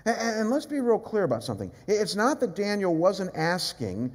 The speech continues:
for certain objective, circumstantial things here. He, he, he was. I, I mean, woven into all of this relational language is a request that God gets them safely back to Jerusalem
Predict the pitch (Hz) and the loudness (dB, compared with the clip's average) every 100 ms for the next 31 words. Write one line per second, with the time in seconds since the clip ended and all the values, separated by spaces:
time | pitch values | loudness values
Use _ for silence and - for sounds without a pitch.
0 | - - 170 143 - 196 196 185 156 151 | -10 -6 -2 -2 0 0 0 -2 -2 -2
1 | 135 170 170 170 160 135 - - - 202 | 0 0 0 0 0 -2 -16 -10 -4 -4
2 | 190 170 - 170 156 147 151 127 - - | -2 -6 -4 -4 -4 -2 -2 -2 -8 -20
3 | - 220 226 208 - 117 98 101 107 - | -2 0 2 0 -4 -4 -2 0 -2 -6
4 | - 165 - 170 175 185 190 202 120 107 | -12 -8 -6 -4 -2 -2 0 2 2 -2
5 | - - - - - - 185 202 190 175 | -12 -14 -16 -20 -18 -2 0 2 2 4
6 | 208 247 214 185 165 165 175 208 220 190 | 6 6 4 2 0 2 4 4 4 0
7 | 180 180 170 175 170 160 139 147 240 254 | -2 0 2 2 0 -2 0 4 4 4
8 | 139 120 - - 175 165 175 156 - 185 | 2 -2 -6 -8 -4 0 0 0 2 2
9 | 180 - 143 175 180 175 - 165 - 156 | 2 -2 -2 2 4 2 2 0 0 -2
10 | 139 - 190 214 226 202 190 190 214 185 | -2 0 0 0 0 4 4 2 -4 -6
11 | 202 160 - 135 147 | 0 0 0 -2 -2